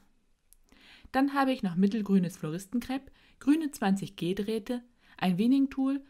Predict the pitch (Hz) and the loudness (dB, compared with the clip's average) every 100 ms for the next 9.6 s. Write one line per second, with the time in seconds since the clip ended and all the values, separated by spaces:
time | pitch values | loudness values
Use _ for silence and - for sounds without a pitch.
0 | _ - 185 175 175 160 151 196 214 226 | _ -4 -2 -2 -4 -4 0 4 4 4
1 | 247 254 _ _ - 165 - 165 160 - | -4 -6 _ _ -4 -4 -4 -4 -4 -4
2 | 240 - 247 240 240 226 233 _ _ - | -6 -4 -6 -6 -6 -8 -8 _ _ -6
3 | 302 302 294 269 269 269 269 262 220 165 | -4 -2 -4 -4 -2 -2 -2 -4 -4 -4
4 | - 175 196 214 202 - 202 202 190 147 | -4 -4 -4 -4 -8 -4 -4 -4 -6 -6
5 | - 185 151 196 - _ _ _ _ _ | -4 -4 -4 -10 -16 _ _ _ _ _
6 | _ _ _ - - _ - 202 190 262 | _ _ _ -20 -20 _ 2 8 8 6
7 | - - 208 196 - - 196 254 226 196 | -2 -2 2 2 -2 -4 0 2 2 0
8 | 196 208 208 202 202 196 202 202 208 202 | 0 -2 -4 -4 -2 0 2 0 -4 -8
9 | 190 156 - 139 143 | -8 -10 -10 -10 -12